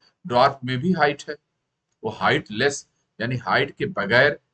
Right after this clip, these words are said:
तो है ही नहीं। यानी गुण एक है, पौधे की ऊंचाई और रूप उसके दो हो गए, एक सामान्य औसत से बेहतर, एक सामान्य औसत से कम, यानी एक टॉल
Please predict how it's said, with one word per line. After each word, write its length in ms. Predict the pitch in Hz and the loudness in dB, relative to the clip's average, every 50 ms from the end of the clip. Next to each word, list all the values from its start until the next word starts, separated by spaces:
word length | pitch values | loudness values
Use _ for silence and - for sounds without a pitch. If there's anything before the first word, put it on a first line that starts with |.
| _ _ | _ _
तो 100 | 113 98 - | -14 -6 -2
है 100 | 147 170 175 | -2 0 2
ही 80 | 190 | 0
नहीं। 280 | 202 196 190 185 185 185 - _ _ _ _ _ _ _ _ _ _ _ _ _ _ _ _ _ _ _ _ _ _ _ _ - | 0 0 0 0 0 -2 -4 _ _ _ _ _ _ _ _ _ _ _ _ _ _ _ _ _ _ _ _ _ _ _ _ -8
यानी 180 | 131 160 196 175 | -6 -4 -4 -4
गुण 240 | 131 131 208 269 254 | -2 -2 -2 -2 -4
एक 340 | - - 151 143 123 117 - - 101 | -4 -4 -4 -4 -4 -6 -8 -8 -6
है, 300 | 95 95 98 123 185 175 - _ _ _ _ _ _ _ _ _ _ - | -4 -2 -2 -2 -4 -4 -8 _ _ _ _ _ _ _ _ _ _ -2
पौधे 340 | 151 156 156 156 180 208 | 0 0 2 2 0 -2
की 160 | 202 - 196 175 | -2 -4 -6 -8
ऊंचाई 640 | 147 123 117 - 107 90 90 95 113 143 190 - - _ _ _ _ - | -8 -8 -6 -2 0 0 0 0 -2 -4 -6 -8 -12 _ _ _ _ -8
और 100 | 131 131 | -6 -4
रूप 300 | 151 190 220 190 - - | -2 -2 -2 -2 -6 -10
उसके 240 | - - - 185 - | -12 -6 -4 -4 -4
दो 200 | 120 120 131 120 | -2 -2 -4 -2
हो 160 | 107 101 98 | -2 -2 -4
गए, 340 | 90 95 95 107 127 180 214 - _ _ _ _ _ _ _ _ _ _ - | -4 -2 -2 -2 -2 -2 -4 -6 _ _ _ _ _ _ _ _ _ _ -10
एक 180 | - 127 - | -10 -10 -8
सामान्य 540 | - - - - 131 135 147 180 190 196 190 - | -8 -6 -6 -6 -4 -2 0 0 0 0 -2 -4
औसत 320 | 123 127 127 - 156 143 | -6 -6 -6 -6 -10 -10
से 140 | - - 107 | -8 -10 -10
बेहतर, 520 | 92 - 92 95 98 - - 185 - - - _ _ _ _ _ _ _ _ - | -10 -8 -8 -8 -6 -2 -2 -2 -2 -2 -6 _ _ _ _ _ _ _ _ -8
एक 160 | 170 180 180 | -6 -6 -6
सामान्य 440 | - - 131 120 135 156 185 185 180 | -6 -6 -4 0 0 2 2 0 -2
औसत 340 | - 113 - - 113 107 - | -4 -6 -8 -8 -12 -14 -14
से 160 | - - 92 - - | -14 -16 -16 -10 -6
कम, 240 | 117 135 190 247 - _ _ _ _ _ - | -4 -4 -4 -4 -6 _ _ _ _ _ -8
यानी 280 | 107 113 123 143 139 - 107 | -6 -6 -6 -6 -8 -12 -14
एक 160 | 98 - - - _ | -16 -16 -16 -16 _
टॉल 340 | - 101 101 110 147 - 120 | -6 -4 -2 0 0 0 -2